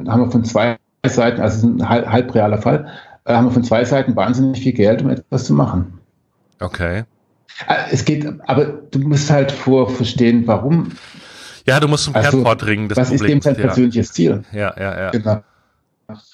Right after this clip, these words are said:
Speaker 1: Und du musst zuhören, also du
Speaker 2: Ich glaub, das
Speaker 1: das ist
Speaker 2: trauen
Speaker 1: jetzt
Speaker 2: sich
Speaker 1: auch
Speaker 2: aber die meisten,
Speaker 1: nicht
Speaker 2: äh, Berater nicht, danach zu fragen, weil du ja den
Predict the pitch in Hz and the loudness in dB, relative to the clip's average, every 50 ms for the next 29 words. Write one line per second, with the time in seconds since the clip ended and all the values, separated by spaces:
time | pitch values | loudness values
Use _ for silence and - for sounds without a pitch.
0 | _ _ _ _ _ - 120 110 120 127 123 143 143 147 147 - - - 139 139 | _ _ _ _ _ -6 -4 -2 0 2 2 4 2 0 -2 -6 -6 -2 0 2
1 | 151 139 139 165 175 180 185 180 160 - - 123 120 - - - - - - - | 2 4 4 4 4 4 2 2 0 0 0 -2 -2 -4 -10 -12 -12 -12 -10 -8
2 | - - 139 143 - - - - 120 - 143 156 170 139 139 143 - 131 120 117 | -6 -2 -2 0 0 0 -2 -2 0 2 4 4 4 4 2 2 2 0 0 0
3 | 117 117 110 110 107 110 107 - - 123 113 104 - - - - 117 101 107 107 | 0 0 0 2 2 0 0 0 -2 -2 -2 0 -4 -4 -2 0 2 2 2 2
4 | - 110 107 104 104 101 - - 117 113 127 123 117 - - 117 - - - 98 | 2 0 0 0 -2 -4 -2 -2 0 0 2 0 -2 -2 -4 -6 -6 -4 0 2
5 | 92 87 87 85 85 85 87 85 85 - _ - 104 107 110 104 107 113 113 113 | 2 2 2 0 -4 -8 -8 -10 -14 -14 _ 0 0 0 2 2 0 0 2 2
6 | 117 113 113 113 117 113 - 113 110 113 113 110 110 110 110 101 | 2 4 4 2 2 2 2 0 2 2 0 0 -2 -2 -4 -8